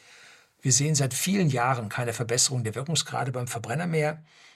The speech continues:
und immer mehr vom Auto kann man automatisiert ohne Mitarbeiter herstellen. Das hat in der freien Automobilindustrie, hat das jetzt die ganze Zeit über schon rapide zum Abbau von Mitarbeitern geführt. Immer mehr wird automatisiert hergestellt.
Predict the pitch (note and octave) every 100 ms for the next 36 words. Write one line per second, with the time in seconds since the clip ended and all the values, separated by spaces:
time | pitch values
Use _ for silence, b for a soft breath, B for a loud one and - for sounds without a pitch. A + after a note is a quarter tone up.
0 | B C3 B2+ F#3 D#3+ B2+ B2 C#3+ C#3+ C3+
1 | C3 B2+ - C#3 D3 - B2+ C3 C3 C3
2 | B2 B2+ - D3 C3+ - _ _ - D3+
3 | C#3+ B2+ C3 A2+ A#2+ C#3+ G#2+ A2 - -
4 | - - - B B B B B B C3
5 | - C3 - - D3+ A#2+ G2+ - - A#2
6 | F3 G3 E3 E3+ C#3 D3+ E3 C#3 - C#3+
7 | C#3 - - - C#3 C3 - A#2 - A2+
8 | A#2 C3 C#3+ - B2 C3 B2 A#2 A2+ G#2+
9 | A2 B B B B - A#2 A#2 - E3
10 | F3+ C#3 A#2 - - C3+ C3+ A2+ G#2 -
11 | A#2+ A2 B2+ B2 A2 A2+ A#2+ G#2+ C3 -
12 | - C#3+ F3+ F3+ C#3 C3 A#2+ A#2+ B2+ -
13 | A#2+ A2 G#2 A2 D3 D#3+ D3 E3 C3+ -
14 | B2 B2+